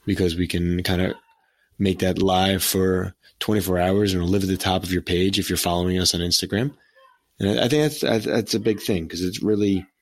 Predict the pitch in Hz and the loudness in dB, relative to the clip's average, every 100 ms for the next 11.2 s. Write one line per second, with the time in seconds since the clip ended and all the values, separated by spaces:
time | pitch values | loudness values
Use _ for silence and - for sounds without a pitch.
0 | _ - - - - 110 101 - 98 92 | _ -20 -14 -6 -2 0 0 0 0 0
1 | 92 92 90 85 - 104 - 104 98 98 | 0 0 0 -2 -2 -4 -2 0 2 0
2 | 92 92 92 92 90 87 87 87 - 87 | 0 -2 -2 0 0 0 -2 -2 -2 -2
3 | 87 92 101 95 90 - 98 92 90 87 | -4 -2 0 0 0 0 0 2 0 0
4 | 82 98 95 90 90 87 92 90 - - | 0 0 2 0 0 0 0 -2 -6 -2
5 | 147 123 - 165 - - 85 98 _ _ | 0 0 0 -2 0 0 -2 -4 _ _
6 | _ - 104 - 101 92 107 110 - 90 | _ -6 -4 0 0 2 2 2 0 0
7 | 92 - 95 92 87 - - _ _ _ | -2 -2 -2 0 -2 -6 -14 _ _ _
8 | _ - - 90 87 82 92 90 - _ | _ -20 -6 -2 0 0 0 0 -4 _
9 | _ _ - - 92 90 - 92 95 90 | _ _ -4 0 2 2 0 0 2 2
10 | 90 87 85 - 101 107 101 90 90 82 | 2 0 -2 0 0 2 0 -2 -2 0
11 | - - | 0 -2